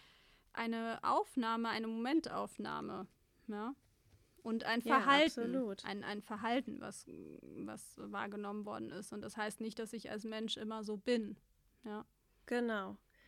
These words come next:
Speaker 1: Mhm.
Speaker 2: Und dass das Verhalten, was wahrgenommen wurde durch die Brille dieser
Speaker 1: Ja.
Speaker 2: einen Person, <laughs> das muss
Speaker 1: Ja.
Speaker 2: man sich ja auch immer wieder klar machen.
Speaker 1: Mhm.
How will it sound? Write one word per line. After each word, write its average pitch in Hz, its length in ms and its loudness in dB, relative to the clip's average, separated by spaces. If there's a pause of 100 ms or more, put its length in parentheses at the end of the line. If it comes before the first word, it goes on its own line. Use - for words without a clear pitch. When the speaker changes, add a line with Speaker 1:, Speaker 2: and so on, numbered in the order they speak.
(160)
Speaker 1:
Mhm. 220 100 -4
Speaker 2:
Und 220 200 2
dass 214 300 4
das 208 260 0
Verhalten, 226 680 4
was 208 240 0
wahrgenommen 226 680 2
wurde 220 300 2
durch 285 480 4
die 262 180 2
Brille 240 580 2
dieser 202 380 -2 (160)
Speaker 1:
Ja. 262 160 6
Speaker 2:
einen 269 120 4
Person, 262 600 0
<laughs> 262 160 0
das 247 180 8
muss 254 160 10
Speaker 1:
Ja. 269 60 8
Speaker 2:
man 233 140 6
sich 262 160 4
ja 247 240 6
auch 285 60 2
immer 220 320 -2
wieder 202 200 -2
klar 196 360 -2
machen. 208 380 -2 (100)
Speaker 1:
Mhm. 233 440 2